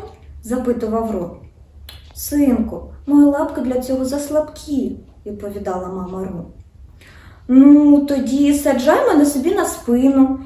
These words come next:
ніби маленького скорпіончика», прохав Ро. «Синку, та я ж тебе загублю по дорозі, навіть не помічу», відповідала Ро. «Треба знайти кишеньку для сина»,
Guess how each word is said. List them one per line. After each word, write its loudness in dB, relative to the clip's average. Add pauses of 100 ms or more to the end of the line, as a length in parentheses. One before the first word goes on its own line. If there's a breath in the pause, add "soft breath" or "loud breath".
(220 loud breath)
ніби 4
маленького 0
скорпіончика», -2 (240)
прохав -4
Ро. -4 (400)
«Синку, -2
та -8
я 0
ж -8
тебе -2
загублю 2
по -2
дорозі, 0
навіть 0
не 2
помічу», 2 (560 loud breath)
відповідала -4
Ро. -6 (1200 soft breath)
«Треба -4
знайти -8
кишеньку -10
для -10
сина», -10